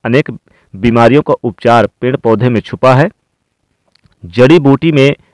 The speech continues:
छुपा है। और भगवान श्री कृष्ण ने भी गीता में कहा है कि "वृक्षों में मैं पीपल हूँ", यानी कि सभी वृक्षों का राजा पीपल है और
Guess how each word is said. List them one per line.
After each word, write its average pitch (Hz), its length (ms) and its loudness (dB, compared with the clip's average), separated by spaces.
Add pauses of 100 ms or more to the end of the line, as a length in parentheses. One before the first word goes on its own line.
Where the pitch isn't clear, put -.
(100)
छुपा 139 260 0
है। 156 120 4
और 120 300 2 (600)
भगवान 127 440 2
श्री 156 200 -2
कृष्ण - 280 -4
ने 127 180 0
भी 139 240 2
गीता 120 340 0
में 123 120 -2
कहा 123 220 0
है 147 100 2
कि 156 260 -4 (380)
"वृक्षों 147 560 0 (180)
में 123 100 -4
मैं 170 280 0 (380)
पीपल 123 340 0
हूँ", 104 200 -4 (260)
यानी 127 200 2
कि 180 300 -2
सभी 135 300 0
वृक्षों 151 400 0
का 151 140 0
राजा 127 300 4
पीपल 135 540 -2
है 170 140 2
और 120 220 0